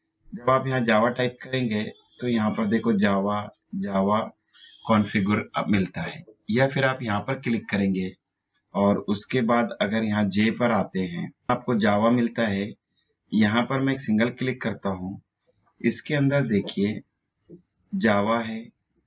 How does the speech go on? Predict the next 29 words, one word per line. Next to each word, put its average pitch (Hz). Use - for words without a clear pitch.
check 110
for 107
update 104
है 104
और 113
configure 98
है, 90
तो 107
यहाँ 113
भी 139
मिलता 139
है। 127
और 107
जब 113
मैं 117
यहाँ 107
पर 98
click 101
करूँ, 101
देखो 101
मैं 104
यहाँ 101
बाहर 95
click 101
करता -
हूँ, 113
यहाँ 107
click 104
करेंगे, 117